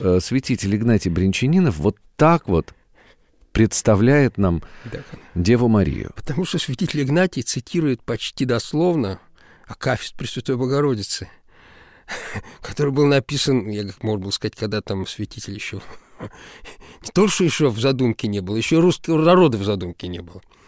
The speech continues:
Speaker 2: Когда акафист Пресвятой Богородицы один из, э, самых, м, ну, высоко, я хотел сказать высококачественных, но это нормальная характеристика, э, высококачественных литургических сочинений ранней Византии.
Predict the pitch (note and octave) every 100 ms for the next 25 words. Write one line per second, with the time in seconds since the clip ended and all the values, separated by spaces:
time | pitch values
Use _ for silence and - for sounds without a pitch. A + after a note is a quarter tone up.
0 | _ _ - A2+ A#2+ A#2 F#3 - C3+ D#3+
1 | C3+ C3+ F#3+ F#3+ - C3+ A#2 A#2 D#3 D3+
2 | - - - - - - - A2+ G2+ F#2
3 | - - C#3+ F3 - - - A#2 G2+ F#2+
4 | F#2 G2 G#2+ B2+ C3 - D3 - C3 A#2+
5 | G#2+ _ _ _ _ _ _ - - -
6 | - - F2+ - - G2+ - - A#3+ -
7 | A3+ - F#3+ - A3+ B3+ - D#4 D#4 C3+
8 | B2 D#3 F3+ E3+ D3+ - C#3 - C3+ A2+
9 | - - - G2 F2 - - _ G#2+ G2+
10 | F#2+ F#2+ G#2+ D#3+ F#3 G3 F3+ C#3+ A#2 D3+
11 | - - F3 F3+ C#3 A2+ A2+ G#2+ B2 -
12 | - D#3+ - - A2+ G#2 G2+ A#2 C#3 -
13 | - _ - G#2 F2+ F#2 G2+ A#2 C#3+ C#3
14 | - G2+